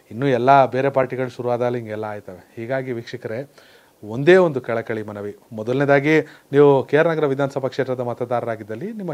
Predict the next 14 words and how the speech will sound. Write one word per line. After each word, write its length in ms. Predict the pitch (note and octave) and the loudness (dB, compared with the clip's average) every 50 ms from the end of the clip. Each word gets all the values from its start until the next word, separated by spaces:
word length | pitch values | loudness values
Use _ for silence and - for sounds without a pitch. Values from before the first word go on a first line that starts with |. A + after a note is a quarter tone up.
| C#3 C3 | -8 -10
ಕ್ಷೇತ್ರದ 420 | - - - D3+ D3 D3 C3+ B2 | -8 -4 -2 -2 -2 -2 -4 -8
ಶಾಸಕರು 460 | A#2+ - C3 B2+ - - - B2+ A2+ | -6 -4 -6 -6 -6 -10 -12 -10 -8
ಯಾರಾಗ್ಬೇಕು 460 | A2 A2 A#2+ A#2+ B2 A2+ G#2+ A2+ G#2+ | -6 -4 -4 -4 -4 -4 -6 -10 -12
ಅನ್ನೋದನ್ನ 260 | A#2 A2 G#2+ G#2+ G#2+ A2 | -12 -12 -12 -12 -14 -12
comment 340 | - A2+ A2+ A#2 A2+ A2 - | -10 -10 -10 -10 -10 -12 -8
ಮಾಡಿ. 180 | A2+ A2+ C#3 E3+ E3 - - - - _ - | -4 -2 -2 -2 -2 -4 -12 -20 -16 _ 0
ಹಾಗೆ 160 | C#3+ D3 D3 E3 | 0 0 0 0
ಮುಂಬರುವ 320 | D#3+ D#3+ D#3+ E3 E3 E3 | -4 -2 0 0 0 0
ವಿಧಾನಸಭಾ 400 | D#3 C#3+ D#3 D#3 C#3+ D3+ D3 D3 | 0 -2 -4 -4 -4 -4 -4 -4
ಚುನಾವಣೆಯಲ್ಲಿ 460 | C#3 - C#3+ C#3+ C#3 C#3 C#3 C#3 C3 | -6 -6 -4 -4 -4 -4 -4 -4 -2
ಯಾವ 100 | B2+ B2+ | -2 -2
ಪಕ್ಷ 220 | B2 - A#2 - C3 | -4 -4 -6 -6 -6
ಅಧಿಕಾರಕ್ಕೆ 440 | A#2+ A#2 A2+ - A#2+ A#2 - - | -6 -6 -6 -8 -8 -8 -8 -10
ಬರ್ಬೇಕು, 540 | A2+ A2+ A2+ G#2 A2+ A2 - C#3 C#3 C#3 C#3+ | -10 -10 -10 -10 -10 -8 -4 -2 -2 -4 -4